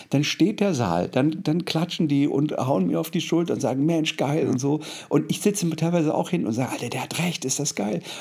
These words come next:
Speaker 1: Und, und
Speaker 2: Ja.
Speaker 1: andersrum, natürlich, wenn er bei Lanz sitzt oder so und man versucht, ihn in die Ecke zu treiben, okay, neulich, der Auftritt war gut, aber, ähm, dann wirkt er ja manchmal wirklich, ähm, ähm, ja, wenn Kameras auf ihn gerichtet sind, äh, dann hat er halt auch eine andere Funktion.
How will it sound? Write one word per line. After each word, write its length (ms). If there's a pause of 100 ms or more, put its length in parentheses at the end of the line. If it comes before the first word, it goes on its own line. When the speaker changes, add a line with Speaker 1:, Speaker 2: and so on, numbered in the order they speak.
(100)
Speaker 1:
Und, 300
und 320
Speaker 2:
Ja. 200
Speaker 1:
andersrum, 720
natürlich, 500
wenn 140
er 80
bei 100
Lanz 320
sitzt 240
oder 180
so 200
und 80
man 100
versucht, 400
ihn 120
in 100
die 80
Ecke 160
zu 160
treiben, 180
okay, 200 (100)
neulich, 240
der 100
Auftritt 280
war 80
gut, 160 (240)
aber, 160 (340)
ähm, 240 (200)
dann 200
wirkt 220
er 40
ja 120
manchmal 440
wirklich, 520
ähm, 500
ähm, 380 (280)
ja, 200
wenn 100
Kameras 380
auf 160
ihn 140
gerichtet 360
sind, 480
äh, 220
dann 260
hat 140
er 60
halt 140
auch 40
eine 120
andere 220
Funktion. 540